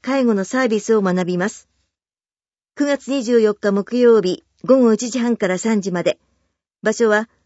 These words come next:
小川西町中宿地域センター第一、第二集会室。対象は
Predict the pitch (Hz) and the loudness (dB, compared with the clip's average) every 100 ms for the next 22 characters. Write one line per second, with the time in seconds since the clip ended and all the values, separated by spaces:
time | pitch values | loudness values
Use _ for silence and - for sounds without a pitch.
0 | _ - 226 277 277 254 - 240 208 - | _ -2 2 2 0 -2 -2 -2 -2 -2
1 | 175 - - 202 277 240 233 180 175 - | -6 -4 -6 -2 0 0 -2 -2 -4 -4
2 | - 240 254 - 247 214 - 170 143 - | -6 -6 -4 -2 0 0 0 0 -2 -6
3 | 147 196 247 240 214 196 - 196 240 240 | -6 -2 -2 -4 -4 -6 -2 -2 0 0
4 | 226 233 220 226 185 - - - - _ | -2 -4 -2 -2 -2 -6 -12 -14 -14 _
5 | _ _ _ _ 247 247 254 240 226 226 | _ _ _ _ -4 -2 2 2 2 0